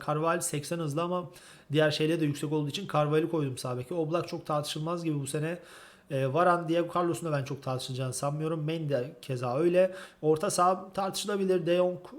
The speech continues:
Valverde, Modric. Üç tane temposu sorgulanabilecek oyuncu ama, e, üçünde mesela seksen altında savunması var. Ama Modric yerine Casemiro koyup daha da yavaş bir orta sahayla sakin bir pas oyunu oynayabilirsiniz. E, ya da direkten Modric'i atıp böyle bir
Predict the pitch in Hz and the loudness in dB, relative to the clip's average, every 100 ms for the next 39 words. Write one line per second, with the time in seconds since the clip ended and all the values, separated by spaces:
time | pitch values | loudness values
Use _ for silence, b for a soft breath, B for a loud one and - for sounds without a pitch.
0 | - 147 151 170 170 165 156 175 170 175 | -6 0 0 2 0 0 0 -2 -2 -2
1 | - - - _ B B B - 139 - | -4 -8 -10 _ B B B -12 -8 -2
2 | 165 156 151 147 139 139 147 170 147 - | 0 0 -2 -4 -4 -6 -6 -4 -4 -6
3 | - - 135 127 135 147 156 185 165 147 | -14 -10 -4 -2 0 0 0 0 2 0
4 | 147 185 208 190 190 - B B B B | 0 -2 -2 -2 -2 -6 B B B B
5 | _ 156 147 165 - 156 156 147 160 151 | _ -2 0 -2 -4 -4 -2 -2 -2 -2
6 | 147 147 160 147 151 151 151 151 147 165 | -4 -4 -2 -2 -4 -4 -4 -4 -4 -2
7 | 190 196 208 196 180 175 175 - 180 185 | 0 0 0 -2 0 0 0 2 2 2
8 | 196 190 180 190 185 180 190 175 160 151 | 0 2 4 2 4 4 4 2 2 0
9 | 165 156 170 - 147 160 185 - 156 - | -2 -2 -2 0 0 2 0 0 -2 -2
10 | 170 160 160 160 160 170 165 151 131 123 | -4 -2 -2 -2 -2 -2 -2 -2 0 -2
11 | - 139 156 - _ _ B B B B | -4 -4 -6 -8 _ _ B B B B
12 | B 143 143 151 156 180 170 170 151 156 | B -2 2 2 2 2 2 2 0 0
13 | 151 147 160 151 165 160 147 147 156 151 | 0 0 0 -2 -2 -2 0 2 0 -2